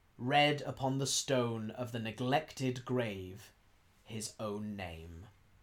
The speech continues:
Ebenezer Scrooge. "Am I that man who lay upon the bed?" he cried upon his knees. The finger pointed from the grave to him and back again.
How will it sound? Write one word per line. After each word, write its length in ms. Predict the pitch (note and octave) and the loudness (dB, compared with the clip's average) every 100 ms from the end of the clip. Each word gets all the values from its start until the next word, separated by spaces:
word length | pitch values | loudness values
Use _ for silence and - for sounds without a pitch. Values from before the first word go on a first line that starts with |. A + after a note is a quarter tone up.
| - - - - _ _ - | -20 -20 -20 -20 _ _ -4
Ebenezer 1000 | B2+ C3 C3 A#2+ A2+ A2+ A2+ A2+ A2+ A#2 - _ _ - | 0 4 4 2 -2 -4 -4 -2 -4 -8 -16 _ _ -6
Scrooge. 1200 | - - - G#2+ G#2+ F#2 E2 D#2+ - - - - _ _ _ _ _ _ _ _ _ _ - _ _ _ - | -2 0 0 -4 -6 -6 -10 -12 -8 -6 -8 -12 _ _ _ _ _ _ _ _ _ _ -20 _ _ _ 12
"Am 240 | C4+ C4 - _ - | 12 12 -4 _ 8
I 420 | - C4+ E4+ G4 | 12 12 12 12
that 240 | B3 B3+ | 12 12
man 340 | G#3+ C4 C4 G4 | 10 12 12 12
who 140 | E4+ | 8
lay 280 | C4+ B3+ B3+ | 12 12 12
upon 300 | A4+ A#3 A#3 | 12 12 12
the 60 | B3+ | 10
bed?" 460 | A#3 A#3 F#4+ - - _ - | 10 10 10 6 -2 _ -10
he 180 | - | -8
cried 420 | C3 - C#3 C3 B2+ | -2 4 8 8 6
upon 240 | B2 B2 | 2 0
his 160 | B2 A#2+ | 0 0
knees. 460 | A#2+ A2+ A2+ - - - - _ - | 0 0 -2 -6 -12 -20 -20 _ -2
The 80 | C3 | -2
finger 420 | - D3 C3+ A#2+ | 2 2 2 0
pointed 560 | - C#3+ C#3 A#2+ G#2+ | 2 0 0 -2 -4
from 220 | - A#2+ A2+ | -2 -2 -2
the 80 | |
grave 560 | A#2 C3 C3+ C#3 C#3+ - - _ _ _ | 0 4 6 4 2 -4 -16 _ _ _
to 140 | - | -2
him 520 | C3+ D3 C#3+ G2+ G2 - - _ _ _ _ | 0 0 0 -2 -8 -14 -20 _ _ _ _
and 160 | A#2+ A#2+ | -6 0
back 220 | A#2+ A#2+ | 2 2
again. 420 | A2+ G#2 F#2 G#2 | -2 -4 -6 -8